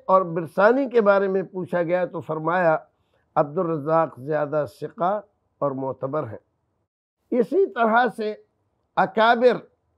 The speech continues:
علماء حدیث اور اکابر ماہرین اسماء الرجال اور ناقدین حدیث نے ان کی ثقاہت، امامت اور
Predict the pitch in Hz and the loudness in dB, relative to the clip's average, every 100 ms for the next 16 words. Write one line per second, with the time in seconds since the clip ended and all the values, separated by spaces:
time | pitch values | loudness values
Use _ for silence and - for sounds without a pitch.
0 | _ _ _ _ 170 185 190 196 208 220 | _ _ _ _ 0 2 2 4 4 4
1 | 156 170 185 202 135 _ _ _ _ _ | 2 -2 -2 -4 -6 _ _ _ _ _
2 | _ _ _ _ _ _ - 185 180 175 | _ _ _ _ _ _ 0 0 0 -4
3 | - 196 220 220 233 170 - _ _ _ | 2 4 4 4 4 2 -10 _ _ _
4 | _ _ - 160 196 208 175 202 214 254 | _ _ -8 0 2 2 2 -2 -2 -2
5 | 247 208 175 180 190 214 220 190 170 180 | -2 -2 -6 -4 0 2 0 -2 -2 2
6 | 208 202 123 _ _ _ _ _ _ _ | 4 4 0 _ _ _ _ _ _ _
7 | _ _ _ _ _ - 196 180 196 214 | _ _ _ _ _ 2 2 4 2 2
8 | 214 208 190 220 247 233 151 156 196 233 | 2 -4 -2 -4 0 0 2 -2 -4 -6
9 | - 214 190 127 _ _ _ _ _ _ | -6 -6 -6 -6 _ _ _ _ _ _
10 | 202 160 202 196 131 160 165 190 196 208 | -2 -2 -2 -4 -4 -10 0 4 6 4
11 | - _ _ _ _ _ _ _ _ 165 | 2 _ _ _ _ _ _ _ _ -2
12 | 170 185 208 226 - _ _ _ _ _ | 2 4 4 2 0 _ _ _ _ _
13 | _ _ _ _ _ 165 190 | _ _ _ _ _ 6 6